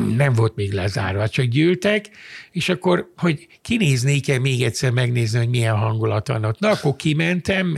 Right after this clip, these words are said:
volt ilyen állandó belépem, láttam, hogy már akkor vannak vagy tízezren, baromi sokan, és az is látszott, hogy,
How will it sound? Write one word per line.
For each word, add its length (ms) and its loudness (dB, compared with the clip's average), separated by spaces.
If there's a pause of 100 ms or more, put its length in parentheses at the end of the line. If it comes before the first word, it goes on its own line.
(120)
volt 220 0
ilyen 140 2
állandó 420 0
belépem, 600 0 (400)
láttam, 500 0
hogy 240 -2 (140)
már 160 -2
akkor 220 -4
vannak 400 -2
vagy 160 -4
tízezren, 720 -4
baromi 300 0
sokan, 520 -2 (360)
és 200 -2
az 180 2
is 140 -2
látszott, 520 0
hogy, 380 0